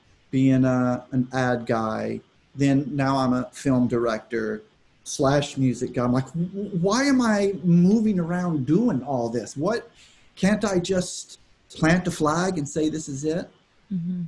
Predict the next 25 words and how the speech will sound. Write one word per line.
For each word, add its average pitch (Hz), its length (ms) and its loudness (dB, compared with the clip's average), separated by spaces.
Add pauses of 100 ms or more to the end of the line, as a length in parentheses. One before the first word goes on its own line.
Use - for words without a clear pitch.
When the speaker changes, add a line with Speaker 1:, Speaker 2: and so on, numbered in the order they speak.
(540)
Speaker 1:
And 175 100 2
I'm - 20 4
like, 180 160 0
"Well, 180 120 2
what 190 280 0
is 190 280 0
the 165 80 -6
flag?" 170 500 -6 (640)
And 147 120 -2
that's 160 200 0
when 156 100 -2
I 151 40 2
realized 147 400 0
that 127 60 -4
the 127 60 -8
flag 156 400 -4
is 127 220 -2
I 147 460 -2 (100)
have - 540 -6
to 107 100 -6
make 117 400 -2
things. 95 400 -8
I'm 190 220 0
a 127 80 2
maker. 120 580 0